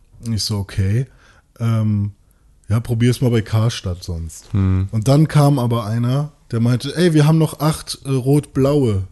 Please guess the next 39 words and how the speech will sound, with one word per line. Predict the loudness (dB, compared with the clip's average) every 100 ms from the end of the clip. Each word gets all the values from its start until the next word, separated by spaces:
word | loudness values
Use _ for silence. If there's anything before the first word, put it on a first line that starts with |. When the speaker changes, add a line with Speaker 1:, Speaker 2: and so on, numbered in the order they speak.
| _
Speaker 1:
gerade | -10 -6 -4 -4
wieder | -4 -6 -6
drin. | -4 -4 -4 -6
Acht | -8 -10
Stück. | -6 -6 -6 -14 _ _ _
Willst | -6 -2
du | 0
eine | 0
vorbestellen?“ | -2 -4 -4 -4 -2 -4
Ich | -2
so, | 0
„Jo, | 2 4
jo, | 2
jo.“ | 2 0 -2 -8 -20 -20 _ -6
Okay, | 2 2
aber | 4 0
trotzdem | 0 -2 2 2
keine | 4 4
Garantie. | 2 2 0 0 -2
Kann | -2
trotzdem | -2 -2 0 0
sein, | 0
dass | -2 -6 -16 -14
sich | -6 -4 0
irgendwer | 2 2 0
verzählt | -2 -2 -2 -2
hat | -4 -6 -18 -20 -20 -4
und | 0
wir | 2
nicht | 2 2
genug | -2 0
da | 0 2
haben. | 2 0 -2
Aber | 0 0 0 -2 _ _ _ _ _ _
es | -4
sind | -2 -2
noch | -4
acht | -4 -4 -2
da. | 0 0 -2